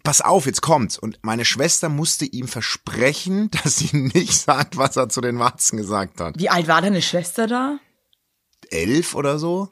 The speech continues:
Speaker 2: Okay.
Speaker 1: Keine Ahnung. Und dann war, standen die draußen vor der, vor der Haustür und er hat auf die Hand eingelabert und die Warzen sind weggegangen.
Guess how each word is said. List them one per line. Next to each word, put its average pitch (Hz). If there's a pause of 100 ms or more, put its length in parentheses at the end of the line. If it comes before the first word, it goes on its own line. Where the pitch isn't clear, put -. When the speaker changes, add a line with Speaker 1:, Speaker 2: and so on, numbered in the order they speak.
(180)
Speaker 2:
Okay. 190
Speaker 1:
Keine 117
Ahnung. 107 (280)
Und 127
dann 127
war, 127
standen 160
die 143
draußen 139 (280)
vor 127
der, 117
vor 123
der 110
Haustür 156 (260)
und 127
er 123
hat 135
auf 131
die 123
Hand 160
eingelabert 101
und 120
die 120
Warzen 110
sind 107
weggegangen. 85